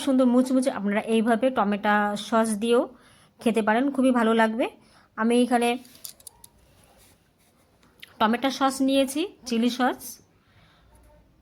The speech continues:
সোয়া সস, সব কিছু দিয়ে ভালো করে মিশিয়ে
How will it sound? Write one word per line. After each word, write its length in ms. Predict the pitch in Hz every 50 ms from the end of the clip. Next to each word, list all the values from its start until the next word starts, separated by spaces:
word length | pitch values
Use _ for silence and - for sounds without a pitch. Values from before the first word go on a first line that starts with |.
| _ _ _ _ _ _ _ _ _ _ _ _ _ _ _ _
সোয়া 260 | - - - 226 220 208
সস, 280 | 202 - 185 175 165 - - - - - _ _ _ _ _ _
সব 200 | - - - 247 247 254
কিছু 200 | - 285 277 - 302 254 247
দিয়ে 160 | 226 220 240 330 - - - - _ _ _ _ _ _ _ _ _ _ _ _ - _ _ _ - - 214 214 214
ভালো 160 | 226 226 233
করে 200 | 220 254 254 262
মিশিয়ে 500 | 254 226 226 233 220 - - 233 202 208